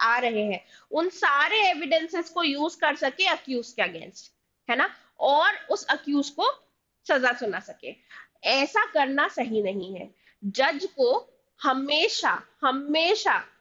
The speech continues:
unbiased attitude ही रखना चाहिए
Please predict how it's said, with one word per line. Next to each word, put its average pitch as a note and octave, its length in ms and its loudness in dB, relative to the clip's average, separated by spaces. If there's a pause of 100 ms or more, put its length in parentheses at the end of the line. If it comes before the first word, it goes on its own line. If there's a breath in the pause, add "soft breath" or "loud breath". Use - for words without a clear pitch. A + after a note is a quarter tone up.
(280)
unbiased C#4+ 680 2
attitude B3+ 480 -2
ही C4+ 120 -4
रखना A#3+ 340 0
चाहिए A#3 380 -2